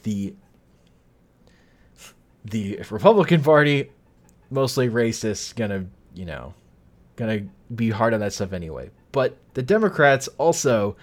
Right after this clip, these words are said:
pro-cop, like, sp-, the way, the way we've tried to fix police has been to put more money into police. That's been, that's been the way. <laughs>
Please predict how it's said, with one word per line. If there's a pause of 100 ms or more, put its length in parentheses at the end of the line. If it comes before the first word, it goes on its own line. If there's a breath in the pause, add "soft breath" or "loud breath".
(760 soft breath)
pro-cop, (340)
like, (1000 soft breath)
sp-,
the
way, (320)
the
way
we've
tried
to
fix
police (280 soft breath)
has
been
to
put
more
money
into
police. (480 soft breath)
That's
been, (180)
that's
been
the
way.
<laughs>